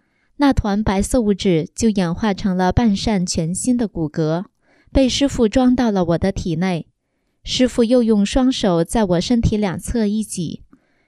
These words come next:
这半扇骨骼与原来的骨骼就合二为一了。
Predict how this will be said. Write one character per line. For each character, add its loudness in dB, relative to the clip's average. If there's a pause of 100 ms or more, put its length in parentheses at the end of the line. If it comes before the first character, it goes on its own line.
这 4
半 0
扇 0
骨 0
骼 -2
与 0
原 0
来 2
的 0
骨 -6
骼 -4
就 2
合 -4
二 -2
为 -2
一 -2
了。 -2